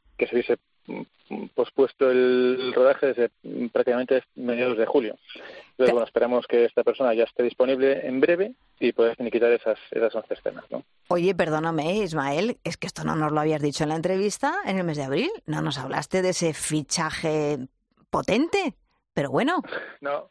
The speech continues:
Speaker 1: no, porque no estaba confirmado, entonces, eh,
Speaker 2: Ah,
Speaker 1: <laughs> por
Speaker 2: vale,
Speaker 1: eso no dije
Speaker 2: vale.
Speaker 1: nada.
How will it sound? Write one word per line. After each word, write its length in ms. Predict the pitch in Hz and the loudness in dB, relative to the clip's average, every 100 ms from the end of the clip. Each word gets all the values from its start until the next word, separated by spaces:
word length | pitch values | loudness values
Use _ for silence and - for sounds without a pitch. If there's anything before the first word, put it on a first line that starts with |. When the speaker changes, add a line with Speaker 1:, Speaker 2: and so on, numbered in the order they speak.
| _ | _
Speaker 1:
no, 180 | 143 135 | 4 8
porque 160 | 151 | 8
no 60 | 143 | 6
estaba 240 | - 196 | 4 6
confirmado, 500 | 156 151 139 135 147 | 6 6 4 6 6
entonces, 300 | 120 127 131 | 6 4 4
eh, 40 | 143 | 4
Speaker 2:
Ah, 440 | - - 370 320 220 | 6 6 6 4 4
Speaker 1:
<laughs> 40 | |
por 80 | 226 | 4
Speaker 2:
vale, 120 | 240 226 | 4 4
Speaker 1:
eso 80 | |
no 80 | 190 | 6
dije 140 | 226 226 | 6 6
Speaker 2:
vale. 120 | 190 | 4
Speaker 1:
nada. 240 | 120 110 | 4 2